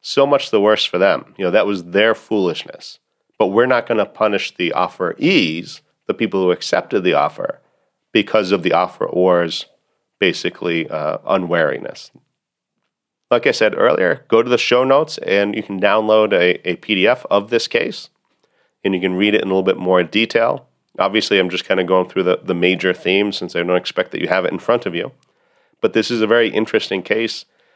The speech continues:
and it's still being studied today. It is still good law today.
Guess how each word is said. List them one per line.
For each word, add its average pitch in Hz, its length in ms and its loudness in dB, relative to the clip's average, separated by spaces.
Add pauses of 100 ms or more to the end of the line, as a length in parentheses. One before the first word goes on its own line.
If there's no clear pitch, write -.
(200)
and 95 160 2
it's 98 160 -2
still 107 260 2
being 101 300 2
studied 95 420 0
today. - 340 0 (300)
It 85 100 -6
is 85 80 -8
still 95 220 2
good 90 260 2
law 85 240 2
today. 98 440 0